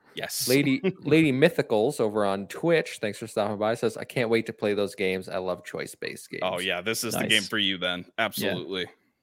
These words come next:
Speaker 2: For sure. Uh, Nick, I'm gonna throw it over to you next. What have you been playing?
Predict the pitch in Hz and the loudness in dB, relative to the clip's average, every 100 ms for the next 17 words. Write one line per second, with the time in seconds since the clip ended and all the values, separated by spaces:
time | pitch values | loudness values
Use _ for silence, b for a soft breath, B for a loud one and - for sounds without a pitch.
0 | _ _ _ - - - 90 90 B B | _ _ _ -14 -10 -6 -4 -6 B B
1 | B B B 123 123 127 - - 170 226 | B B B 4 6 6 2 -4 2 2
2 | 202 185 202 208 185 180 190 185 113 - | 2 2 4 4 2 0 0 2 0 0
3 | 170 165 156 131 127 151 127 101 90 90 | -2 0 0 0 2 2 2 0 -2 -8
4 | 50 53 - | -10 -14 -18